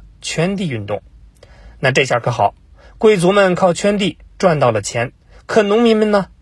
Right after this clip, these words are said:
啥都没了，直接蒙圈。然后呢，他们只能到处流浪。其中一大批人选择了进城务工。原来羊毛热销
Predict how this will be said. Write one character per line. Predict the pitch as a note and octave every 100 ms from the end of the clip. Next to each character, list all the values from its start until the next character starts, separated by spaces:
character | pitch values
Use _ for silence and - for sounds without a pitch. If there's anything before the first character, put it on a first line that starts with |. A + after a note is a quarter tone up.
| - _
啥 | - B2+
都 | E3
没 | D#3 G2
了， | - - - - -
直 | - F3+
接 | A#3+
蒙 | E3+
圈。 | A#2+ C3 - - - _ - - -
然 | D#3+
后 | G3
呢， | E3+ - _
他 | - A3+
们 | A#3
只 | E3+ D#3+
能 | F3+ G3
到 | G#3+ E3+
处 | - D#3+
流 | C3+ F#3
浪。 | F#3+ - _ _ - - - -
其 | -
中 | A3 A#3 -
一 | G3+
大 | G3+ F#3+
批 | E3 - A#3+
人 | F#3 C3 C3
选 | B2+ C3 A#2
择 | A#2+
了 | A#2
进 | A2+ C3+
城 | A#2 B2
务 | A#2+
工。 | A#2 C#3+ - - _ - - - -
原 | A#2
来 | A2+ A#2+ - - -
羊 | F#3
毛 | G#3 G#3+
热 | G#3 D3+
销 | - G#3